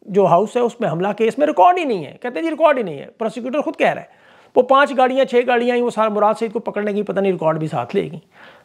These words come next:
हालत ये है इनकी कि रिकॉर्ड इनके पास मौजूद नहीं, चालान ये पेश नहीं करते, उसकी रिहाई होती है, फिर सनम,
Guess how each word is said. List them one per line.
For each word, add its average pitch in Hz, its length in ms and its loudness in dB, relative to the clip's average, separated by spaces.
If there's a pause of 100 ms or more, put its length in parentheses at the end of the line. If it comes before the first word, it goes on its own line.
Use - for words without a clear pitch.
(160)
हालत 294 320 4
ये 277 300 8
है 269 80 4
इनकी 254 220 -2
कि 254 80 4
रिकॉर्ड 240 400 2
इनके 240 200 -4
पास 214 300 -4
मौजूद 196 260 -6
नहीं, 214 100 -4
चालान 202 340 -2
ये 202 100 0
पेश 196 260 -2
नहीं 208 100 -4
करते, 190 260 -2
उसकी 190 180 -2
रिहाई 160 300 4
होती 190 220 0
है, 196 80 0
फिर 254 180 2
सनम, 202 300 0